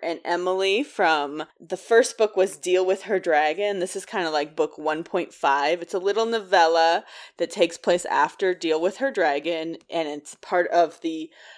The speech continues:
Thor's Sons Crave Curves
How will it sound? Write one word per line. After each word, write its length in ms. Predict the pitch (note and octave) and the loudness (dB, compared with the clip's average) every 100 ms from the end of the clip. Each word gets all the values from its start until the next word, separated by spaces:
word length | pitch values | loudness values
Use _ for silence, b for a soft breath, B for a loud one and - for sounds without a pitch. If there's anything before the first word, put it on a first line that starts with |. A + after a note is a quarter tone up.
| b | b
Thor's 840 | - - - A3 G#3+ A3+ C4 C4+ - | -20 0 6 8 8 8 4 0 -8
Sons 1040 | - - G3+ F3+ F3 F3 F3+ G3+ - - - _ - | -6 2 4 4 2 0 -4 -4 -8 -12 -16 _ -20
Crave 680 | - G3 E3+ E3+ E3+ F3+ G3 - | 0 6 6 6 2 0 -6 -10
Curves 920 | - G3+ D#3+ D#3+ F#3+ B3 F#4 - - | -6 0 2 4 2 0 -6 -10 -14